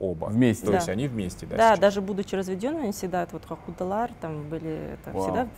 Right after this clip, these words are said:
Speaker 3: по гостям вместе ходили, вот, и даже на дачу вместе ездим. Вот, что развелись, что нет, в принципе.
Speaker 2: Это здорово. Но такое действительно бывает крайне редко.
Speaker 1: Но да, они появляются реже в моем аккаунте, потому что это все-таки ее мама, да,
Speaker 2: Не,
Speaker 1: то
Speaker 2: а
Speaker 1: есть
Speaker 2: это
Speaker 1: и
Speaker 2: я не про то, что,
Speaker 1: Да.
Speaker 2: э,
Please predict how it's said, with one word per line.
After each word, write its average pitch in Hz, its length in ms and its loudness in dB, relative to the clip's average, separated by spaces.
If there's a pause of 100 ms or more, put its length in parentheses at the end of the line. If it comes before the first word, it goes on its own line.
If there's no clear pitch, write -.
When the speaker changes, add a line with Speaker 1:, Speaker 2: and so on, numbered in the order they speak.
(100)
Speaker 3:
по 170 80 0
гостям 247 440 0
вместе 240 300 -2
ходили, 202 460 -4
вот, 170 140 -8 (160)
и 143 260 -8 (300)
даже 208 180 4
на 196 100 4
дачу 269 320 4
вместе 247 340 0
ездим. 190 540 -2 (520)
Вот, 170 140 -4 (440)
что - 160 -12
развелись, 170 300 -6
что - 140 -12
нет, 170 180 -6 (160)
в - 40 -20
принципе. - 280 -6
Speaker 2:
Это 120 160 0
здорово. 98 460 0 (360)
Но 101 300 0
такое 113 440 0
действительно 113 440 -6
бывает 104 300 2
крайне 95 340 -2
редко. 95 180 4
Speaker 1:
Но 120 60 8
да, 110 240 10
они 127 220 6
появляются 98 540 2
реже 92 260 0
в 82 40 -6
моем 85 260 -6
аккаунте, 127 280 0
потому 87 220 -8
что 98 100 -14
это - 80 -6
все-таки 90 300 -10
ее 95 180 4
мама, 92 400 2 (160)
да, 180 160 2
Speaker 2:
Не, 165 140 12
Speaker 1:
то 127 100 12
Speaker 2:
а 110 80 10
Speaker 1:
есть 123 120 12
Speaker 2:
это 139 140 12
Speaker 1:
и 135 60 12
Speaker 2:
я 139 140 10
не 147 80 8
про 156 140 8
то, 180 140 8
что, 107 120 -2
Speaker 1:
Да. 87 200 6
Speaker 2:
э, 104 680 4